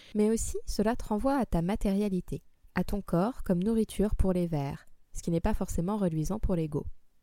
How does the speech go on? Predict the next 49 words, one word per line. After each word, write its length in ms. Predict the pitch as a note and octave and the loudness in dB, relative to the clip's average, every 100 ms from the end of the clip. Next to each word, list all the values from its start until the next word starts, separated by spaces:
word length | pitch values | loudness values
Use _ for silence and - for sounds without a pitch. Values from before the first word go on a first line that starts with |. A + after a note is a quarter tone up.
| _ _ | _ _
Sauf 320 | - E4+ D4+ | -2 2 2
que, 180 | - - - - - - - | 2 0 -2 -16 -20 -12 2
au-delà 340 | B3 A3 A3+ | 2 4 2
de 100 | A#3 | 2
la 80 | F#3 | 2
répulsion 480 | E3+ - F3+ - A3 | 2 2 0 -4 -4
que 120 | F#3 | 0
cela 260 | - E3 A#3 | 2 2 2
t'inspire, 520 | F#3 - - E3+ B3 - _ | -2 -4 -6 -6 -6 -10 _
ça 180 | - E3+ | 2 6
fait 160 | - | 8
partie 360 | B3+ A3 - B3 | 6 4 -2 -2
de 80 | A#3 | 2
la 120 | G3 | 2
vie. 180 | F3+ F3+ - - - _ - | 2 -2 -8 -20 -20 _ -2
Il 120 | G#3+ G3 | 2 2
faut 200 | - E4+ | 0 0
que 100 | - | 2
la 80 | |
végétation 580 | F#3 F3 G#3 G3 F#3 B3 | 4 4 2 2 0 -4
se 140 | C4 E3+ | -4 0
décompose 680 | E3 - A3+ A3 G3+ G3 - | 0 -2 4 6 6 2 8
pour 160 | - E3+ | 12 12
devenir 400 | E3 D#3+ F3 F#3+ | 10 2 0 2
le 100 | D#3+ | 2
ferment 380 | - E3+ E3+ | 2 0 0
des 100 | F3 | -2
plantes 380 | D#3 - E3 G#3+ | 0 0 -2 -4
qui 140 | - E3+ | -6 -4
naîtront 340 | D#3+ - F#3 | -4 -4 -6
grâce 280 | G3 F3+ - | -4 -4 -2
à 40 | |
lui. 200 | E3+ D#3 - - _ _ - | -2 -4 -10 -20 _ _ -8
Quant 140 | - C4 - | -2 0 0
aux 140 | F3+ | 0
insectes 460 | E3 - C#4+ - G#3 | 0 2 0 0 -8
qui 140 | F3+ | -2
te 80 | A#3 | 0
répugnent, 500 | G3 D3+ - G3+ C4 - - | 0 4 4 4 -6 -12 -10
ils 100 | F3+ | -6
sont 300 | - E3+ A#3 | -4 -4 -2
indispensables 800 | B3 A3 - E3 - E3+ F#3 - | -4 -2 0 0 0 -2 -2 -4
à 80 | E3+ | -4
l'écosystème 760 | E3 - A#3+ - - - F3 F#3 | -4 -2 -6 -6 -6 -4 -4 -4
dont 180 | F#3+ | -4
tu 140 | G#3+ - | -4 -6
fais 180 | - F#3 | -4 -2
aussi 240 | D3+ G3 | -2 -4
partie. 400 | - C#3 - - | -4 -6 -8 -12